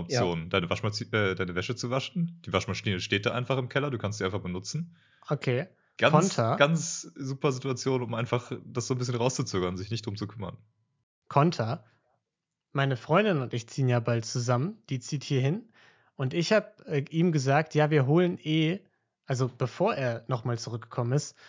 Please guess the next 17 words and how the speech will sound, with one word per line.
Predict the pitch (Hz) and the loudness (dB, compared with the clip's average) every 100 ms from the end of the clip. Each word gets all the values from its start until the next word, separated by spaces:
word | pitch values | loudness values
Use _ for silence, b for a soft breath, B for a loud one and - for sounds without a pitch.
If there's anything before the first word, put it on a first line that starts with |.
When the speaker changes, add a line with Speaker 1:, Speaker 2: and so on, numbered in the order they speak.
| b - | b -2
Speaker 3:
dann | 127 | 2
meinte | 131 135 | 2 2
ich, | - b - | -2 b 2
„Ja, | 135 147 | 6 6
ich | 135 | 4
hol | 156 160 | 4 4
eh | 147 156 | 4 4
dann | 143 | 6
nächste | 147 - 139 | 4 2 2
Woche | 139 - 123 | 2 2 -4
einfach | 127 131 123 | 0 -2 -2
die | 123 | 0
Waschmaschine | 131 - 120 - 120 | 0 0 -2 0 0
von | 113 120 | 0 -2
meiner | 117 113 | 0 -2
Freundin | - 117 107 | -4 -4 -4
rüber.“ | 101 101 117 | -8 -12 -14